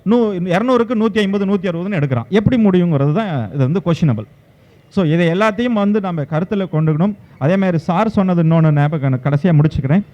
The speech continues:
இப்ப வரப்போற ஃபாரின் யூனிவர்சிட்டி பில் உள்ளார வந்ததுன்னா, அது வந்து they are going to, நீங்க வந்து ஐ ஐ டிக்கு போராடவே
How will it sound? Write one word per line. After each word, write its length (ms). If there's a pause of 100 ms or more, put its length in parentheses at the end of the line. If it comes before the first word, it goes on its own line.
(580)
இப்ப 300
வரப்போற 440
ஃபாரின் 340
யூனிவர்சிட்டி 580
பில் 220 (600)
உள்ளார 240
வந்ததுன்னா, 580 (800)
அது 100 (100)
வந்து 160 (240)
they 140
are 120
going 260
to, 60 (120)
நீங்க 200
வந்து 160
ஐ 140
ஐ 80
டிக்கு 220
போராடவே 320